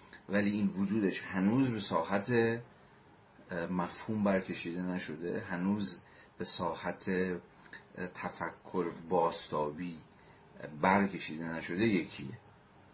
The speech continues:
یعنی وجود ساحت مفهوم پردازی نشده است. وجود داره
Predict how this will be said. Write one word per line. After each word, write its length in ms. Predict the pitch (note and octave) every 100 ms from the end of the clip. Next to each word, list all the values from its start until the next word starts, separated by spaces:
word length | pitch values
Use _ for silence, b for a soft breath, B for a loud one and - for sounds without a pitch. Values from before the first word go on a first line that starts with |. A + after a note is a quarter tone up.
| - - - - -
یعنی 360 | D#2 E2 F2+ F2+ D#2+
وجود 380 | F2 E2 A2+ B2+
ساحت 760 | - - F2 E2 G#2 G#2+ -
مفهوم 760 | A#2+ G#2+ F#2 E2+ - - E2 D2+
پردازی 880 | F#2 E2 E2 E2 D#2+ D#2 D2+ D2+ D#2 D2+
نشده 440 | D#2 D#2 - D2+ E2+
است. 540 | C2 - - - - - B B B G2
وجود 320 | G2+ C3+ C3+
داره 400 | C#3+ C#3+ C#3+